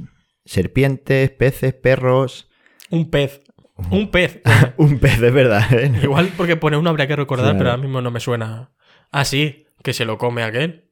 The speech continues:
Speaker 1: Ah, sí, bueno, de hecho,
Speaker 2: Ah, o sea,
Speaker 1: ahora,
Speaker 2: el
Speaker 1: ahora
Speaker 2: pez
Speaker 1: estoy
Speaker 2: era de
Speaker 1: viendo
Speaker 2: verdad.
Speaker 1: que
Speaker 2: Se
Speaker 1: Danny
Speaker 2: comió un
Speaker 1: Polush
Speaker 2: pez de verdad. El Jonah Hill, ¿no hay una escena que se, que se come un pez?
Speaker 1: Sí, a-, a-, el actor, o sea, el que no era el actor, el tío real dice que negó que hubiera animales en la oficina, aunque admitió haber comido el pez dorado en un,
Speaker 2: ¿Ah, ves?
Speaker 1: de un empleado.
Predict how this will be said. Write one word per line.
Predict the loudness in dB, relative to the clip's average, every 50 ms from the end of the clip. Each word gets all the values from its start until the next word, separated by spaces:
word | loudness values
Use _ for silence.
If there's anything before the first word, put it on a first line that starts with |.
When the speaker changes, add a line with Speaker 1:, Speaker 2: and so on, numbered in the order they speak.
| _
Speaker 1:
Ah, | -6 -2 -2 0
sí, | 0 0
bueno, | 2 4 4 4 4
de | 4 4
hecho, | 4 4 2 2
Speaker 2:
Ah, |
o | 4 4
sea, | 4 4
Speaker 1:
ahora, | 4 4 4
Speaker 2:
el | 4
Speaker 1:
ahora | 2
Speaker 2:
pez | 2
Speaker 1:
estoy | 2 4 4
Speaker 2:
era | 6 6
de | 6
Speaker 1:
viendo | 6 6 6 6
Speaker 2:
verdad. | 6 6 6
Speaker 1:
que | 6 4
Speaker 2:
Se | 4
Speaker 1:
Danny | 2 2 0 2
Speaker 2:
comió | 2 4 4
un | 6
Speaker 1:
Polush | 6 4 4
Speaker 2:
pez | 2 0
de | 0 0
verdad. | 0 0 -2 -4 -6 -8 -12 -20 _ _ _ _ _ _ _ _ _ _
El | -10 -6 -4
Jonah | -2 -2 -2 -2 -2
Hill, | -2 -2 -2
¿no | 0 0
hay | 0
una | 0 -2
escena | -2 -2 -2 -4 -2 -2
que | -4 -4
se, | -2 -2 -2 -4 -4 -8 _ _
que | _ _ -18
se | -12 -10 -8 -6
come | -4 -4 -4
un | -4 -4
pez? | -6 -8 -10 -12 -14 -20 _ -20 -20
Speaker 1:
Sí, | -18 -8 -2 0 2 2 2 0 -2 -6 -6
a-, | -2 -2 -2 0 0
a-, | 0 0
el | 2 2 4 4 4
actor, | 4 2 0 0 0 2 4 4 4 2 0 -2
o | -4 -2
sea, | 0 0
el | 0 0
que | 0 2
no | 2
era | 2 2
el | 2
actor, | 0 0 0 0 0 0 -2 -2
el | -4 -4 -4 -2 0
tío | 0 2 2
real | 2 2 2 2
dice | 2 0 -2 0
que | 0 0
negó | 0 2 2 4 4 4 2 0
que | -2 -4
hubiera | -2 0 2 2 2 2 2 2 0 0 -2 -2 -4 -6 -8 -6
animales | -2 0 2 2 2 2 2 2
en | 0 0
la | 0
oficina, | 0 -2 -4 -4 -4 -4 -4 -6 -6 -8
aunque | -6 -2 -2
admitió | 0 2 2 2 2 2 2
haber | 2 2 0 0
comido | -2 0 0 2 2 2
el | 0 0
pez | 0 0 0
dorado | 2 2 2 2 2 0 -2 -2
en | -4 -2 0 0
un, | 0 0 0 -2
Speaker 2:
¿Ah, | -2 -4
ves? | -2 -2 0
Speaker 1:
de | 2
un | 2 2
empleado. | 2 0 0 -2 -2 -4 -6 -8 -12 -16 _